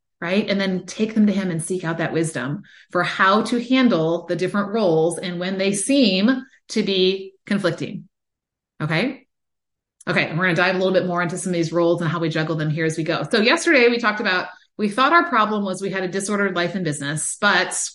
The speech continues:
we discovered it's really a disordered heart. And then we dove into the idea that we thought our problem was disordered actions. I'm not doing the right thing at the right time, right? I gotta have the right checklist and the right system and the right whatever. But we discovered it really was our disordered thoughts.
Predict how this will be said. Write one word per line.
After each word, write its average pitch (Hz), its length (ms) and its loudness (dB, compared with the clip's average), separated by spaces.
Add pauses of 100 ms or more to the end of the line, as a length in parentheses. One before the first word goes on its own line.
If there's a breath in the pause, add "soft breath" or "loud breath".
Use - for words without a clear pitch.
we 170 100 2
discovered 165 760 2
it's - 180 -10
really 170 640 2
a 170 80 -6
disordered 160 420 -2
heart. - 400 -4 (600)
And 190 100 2
then 277 80 6
we 302 140 4
dove 254 280 6
into 214 840 2
the - 100 -4
idea 196 380 0
that 175 240 2
we 214 100 0
thought 269 300 2
our 247 160 0
problem 247 320 0
was 202 160 -2
disordered 202 400 -2
actions. 208 720 -4 (300 soft breath)
I'm 202 80 0
not 240 160 4
doing 254 180 6
the 214 80 2
right 226 180 2
thing 233 200 0
at 214 80 -6
the 202 40 -6
right 214 200 -2
time, 214 360 0
right? 208 240 2
I - 60 -4
gotta 202 160 -4
have 220 100 -2
the 202 60 -6
right 208 160 0
checklist 214 540 -4
and 180 80 -4
the 180 60 -4
right 202 260 -2
system 208 420 0
and 170 80 -2
the 160 60 0
right 202 180 0
whatever. 190 580 -2 (600)
But 190 140 2
we 202 100 4
discovered 196 640 0
it 165 100 0
really 196 300 -2
was 175 160 -2
our 170 100 -4
disordered 160 440 -4
thoughts. - 520 -6